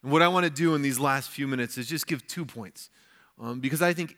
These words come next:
anybody who claims to follow Jesus Christ should be sharing their faith and inviting others towards that very Jesus. Let me say that again. I think anybody who claims to follow Jesus Christ should also be inviting others to follow that Jesus Christ.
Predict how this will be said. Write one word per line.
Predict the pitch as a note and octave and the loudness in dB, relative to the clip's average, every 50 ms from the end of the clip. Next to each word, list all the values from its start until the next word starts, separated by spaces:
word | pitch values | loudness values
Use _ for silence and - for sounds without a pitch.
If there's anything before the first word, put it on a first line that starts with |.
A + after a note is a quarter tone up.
| _ | _
anybody | - E3+ F#3 G3 F#3+ F3+ E3 E3 D#3+ E3 D#3 | -6 -4 -2 -2 0 2 2 2 2 0 -2
who | C#3 C3 C#3+ C#3 | -4 -6 -6 -8
claims | B2 - - C#3+ C#3 C#3+ C#3+ C3+ - | -8 -8 -6 -4 -4 -4 -4 -6 -10
to | - A#2+ | -12 -10
follow | - - C3 C3 B2+ B2+ B2+ | -6 -4 -4 -2 -2 -4 -6
Jesus | A#2+ G#2+ A#2+ A2+ G2 A#2 - - | -8 -10 -12 -12 -10 -12 -14 -14
Christ | - - G2+ G2+ G2+ G#2 - - - _ _ _ _ _ _ _ _ _ _ _ _ _ _ _ _ _ _ _ | -14 -14 -14 -14 -14 -14 -18 -20 -20 _ _ _ _ _ _ _ _ _ _ _ _ _ _ _ _ _ _ _
should | - - - D3 C3+ A#2+ | -12 -8 -8 -8 -4 -2
be | C3 C3+ B2+ B2 | 0 0 0 0
sharing | A#2+ - - - - D#3+ D3 C3+ C3 B2+ B2+ | -2 -4 -6 -4 -4 -2 -2 -2 -2 -4 -4
their | B2 A#2+ | -4 -6
faith | A#2 - - D3+ C3 A2+ G#2+ G#2 - | -8 -6 -6 -4 -4 -4 -4 -6 -8
and | A2 | -8
inviting | G#2+ G#2+ G#2+ G#2 A2 A2 A2 A2 A2 A2 | -6 -6 -6 -6 -6 -6 -4 -6 -8 -8
others | - B2 B2+ A2 G#2+ G2+ F#2+ F#2 | -8 -10 -10 -10 -10 -12 -12 -14
towards | - - - A2+ G2 F#2+ | -16 -14 -12 -12 -12 -12
that | G#2 G#2 G2 - | -12 -14 -14 -14
very | - G#2+ G2 G2 F#2+ F#2+ | -12 -10 -10 -10 -10 -12
Jesus. | F#2+ F#2+ F#2 E2 F#2 F2 - - - _ _ _ _ _ _ _ _ _ _ _ _ _ _ _ _ _ _ _ _ _ _ _ _ _ _ | -16 -20 -20 -20 -20 -20 -20 -20 -20 _ _ _ _ _ _ _ _ _ _ _ _ _ _ _ _ _ _ _ _ _ _ _ _ _ _
Let | _ G#2 | _ -14
me | A#2+ | -12
say | B2 - D3+ | -6 -4 -2
that | C#3 B2+ | -2 -2
again. | B2 G#2+ A2+ G#2+ G#2+ | -2 -4 -4 -6 -6
I | A#2 | -6
think | A#2+ D3+ C#3 - | -6 -8 -10 -10
anybody | A2 D3 D3+ D3+ D#3 D3 D#3 D3 C3 | -8 -6 -6 -4 -2 0 0 0 -2
who | C3+ A#2+ | -4 -6
claims | - - C3+ C3 C3+ C#3 B2+ | -8 -8 -8 -8 -8 -8 -10
to | - A#2 | -12 -14
follow | - - B2+ A#2+ A#2+ B2 A#2+ | -8 -6 -6 -6 -6 -6 -8
Jesus | A2 A#2 A#2+ G#2+ A#2+ - | -8 -10 -12 -10 -12 -14
Christ | - - - F2 F2+ F#2+ - - - _ _ _ _ _ _ _ _ _ _ _ _ _ _ | -14 -14 -14 -16 -16 -16 -20 -20 -20 _ _ _ _ _ _ _ _ _ _ _ _ _ _
should | _ - - A#2+ | _ -8 -4 -2
also | B2 B2+ B2 - - | 0 0 -2 -4 -8
be | C3+ A#2 A#2+ A#2 | -8 -6 -4 -4
inviting | A2+ A2+ G#2+ A2+ A2+ A2 A2 A2 A2+ | -4 -2 -2 -2 -4 -4 -4 -6 -8
others | G2 A#2+ G#2+ G2+ G2 F#2+ - | -8 -8 -8 -8 -8 -10 -14
to | - | -18
follow | - - - G#2+ G2+ F#2+ F2+ | -14 -12 -10 -8 -8 -8 -10
that | F2+ F#2+ F#2+ - | -12 -16 -16 -16
Jesus | - G2+ F2+ F2 F#2 | -18 -18 -18 -18 -18
Christ. | - - G2 F2 E2 - - - _ | -16 -16 -16 -16 -16 -18 -20 -20 _